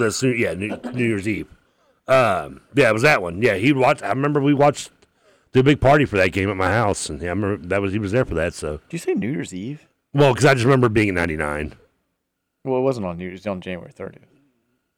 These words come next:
Speaker 1: I know. I just remember that Super Bowl. That was the, the Millennium Super Bowl, though.
Speaker 2: Oh, gotcha.
Speaker 1: That's how I just remember ninety-nine and the
Speaker 2: Gotcha.
Speaker 1: Millennium.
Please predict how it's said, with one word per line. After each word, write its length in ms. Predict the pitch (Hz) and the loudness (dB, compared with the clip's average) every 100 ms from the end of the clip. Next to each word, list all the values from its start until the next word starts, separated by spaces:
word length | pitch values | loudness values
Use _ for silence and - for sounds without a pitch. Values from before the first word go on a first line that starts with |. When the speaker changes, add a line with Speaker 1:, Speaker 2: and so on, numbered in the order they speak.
| 135 | 2
Speaker 1:
I 100 | 180 | 4
know. 140 | 143 | 6
I 100 | 110 | 4
just 100 | 113 | 4
remember 180 | 123 127 | 2 4
that 100 | 101 | 2
Super 320 | - 139 117 101 | 2 0 2 4
Bowl. 260 | 92 87 85 | 4 2 2
That 200 | 104 101 | 0 2
was 200 | 92 80 | -2 -2
the, 120 | 95 | -6
the 300 | 87 87 82 | -2 -2 0
Millennium 420 | 80 98 95 78 | 0 0 0 -4
Super 220 | - 87 69 | -8 -10 -8
Bowl, 220 | 60 60 | -10 -10
though. 200 | 117 120 | -12 0
Speaker 2:
Oh, 360 | 156 160 151 120 | 6 8 8 6
gotcha. 280 | 95 - - | 0 -6 -2
Speaker 1:
That's 140 | 113 | 2
how 100 | 107 | 4
I 40 | 104 | 2
just 120 | 85 | 2
remember 220 | 98 90 | 0 0
ninety-nine 640 | 87 85 82 80 80 80 80 | 0 -2 -2 -2 -4 -8 -12
and 260 | 78 71 _ _ | -14 -14 _ _
the 80 | - | -8
Speaker 2:
Gotcha. 100 | 76 | -6
Speaker 1:
Millennium. 280 | 73 65 | -6 -10